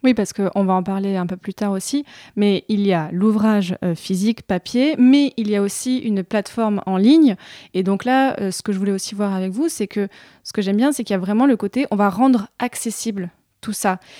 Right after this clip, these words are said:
Et c'est peut-être aussi le côté ouverture de l'université qui jusqu'à présent était peut-être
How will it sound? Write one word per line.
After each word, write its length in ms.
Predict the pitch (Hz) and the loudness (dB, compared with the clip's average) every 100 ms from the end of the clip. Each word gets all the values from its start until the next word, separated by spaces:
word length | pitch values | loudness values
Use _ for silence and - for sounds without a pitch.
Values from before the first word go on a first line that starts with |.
| - - | -20 -6
Et 100 | 190 | -4
c'est 140 | - | -2
peut-être 420 | 202 233 262 254 220 | -2 2 2 2 -2
aussi 480 | - - 262 269 | -4 -2 0 0
le 180 | 226 196 | 0 -2
côté 320 | 190 214 233 - | -2 -2 -2 0
ouverture 440 | 277 254 - - | 2 2 0 -2
de 60 | 262 | 0
l'université 580 | 220 214 208 226 - 294 | 2 0 -2 -6 -4 -2
qui 140 | - | -2
jusqu'à 240 | 190 - 208 | -4 -4 -4
présent 220 | 214 233 | -2 -2
était 160 | 226 | -2
peut-être 460 | 202 208 226 226 - | -4 -2 -2 -4 -10